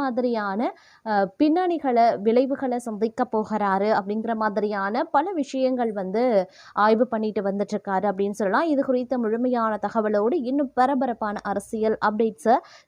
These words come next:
தொடர்ந்து நீங்க தெரிந்த பலன் பெற வீடியோவை ஸ்கிப் பண்ணாம கடைசி வரைக்கும் பாருங்க. வீடியோக்குள்ள போகிறதுக்கு முன்னாடி இதுவரைக்கும் நீங்க நம்ம சேனலை சப்ஸ்கிரைப் பண்ணல அப்படின்னா உடனே சப்ஸ்கிரைப் பண்ணிக்கோங்க. அப்படியே பக்கத்துல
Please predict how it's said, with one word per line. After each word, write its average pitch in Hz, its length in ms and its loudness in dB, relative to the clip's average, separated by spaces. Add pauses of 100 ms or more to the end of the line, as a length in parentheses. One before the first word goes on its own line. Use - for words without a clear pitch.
தொடர்ந்து 294 360 6
நீங்க 277 320 4
தெரிந்த 240 320 2
பலன் 220 260 2
பெற 214 240 4 (100)
வீடியோவை 247 440 2
ஸ்கிப் - 300 -2
பண்ணாம 208 420 2 (120)
கடைசி 196 380 -2
வரைக்கும் 180 380 -2
பாருங்க. 165 280 0 (360)
வீடியோக்குள்ள 320 600 6 (120)
போகிறதுக்கு 294 580 2
முன்னாடி 180 340 0 (720)
இதுவரைக்கும் 311 580 6
நீங்க 262 160 6
நம்ம 233 200 4 (220)
சேனலை 233 400 4
சப்ஸ்கிரைப் 247 420 -2
பண்ணல 226 280 2 (180)
அப்படின்னா 180 360 0 (420)
உடனே 269 280 6 (120)
சப்ஸ்கிரைப் 220 460 0
பண்ணிக்கோங்க. 196 440 -2 (140)
அப்படியே 185 360 4
பக்கத்துல 302 340 2